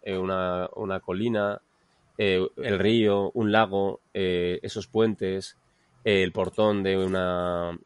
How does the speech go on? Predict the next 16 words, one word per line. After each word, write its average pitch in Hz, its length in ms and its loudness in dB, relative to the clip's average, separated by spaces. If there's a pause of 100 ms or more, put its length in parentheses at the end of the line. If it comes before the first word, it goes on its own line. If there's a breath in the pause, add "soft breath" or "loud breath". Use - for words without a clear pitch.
(160)
una 98 360 0
fortaleza. 101 640 -4 (200)
Claro, 101 260 -2
no 98 140 -2
lo 104 60 2
mismo 107 160 0
una 110 120 0
fortaleza 104 680 -2
grande 104 420 0
y 87 120 -2
de 85 120 -4
piedra 113 400 2
que - 100 -10
una 98 100 -2
fortaleza 98 300 -8
pequeñita, 107 640 -4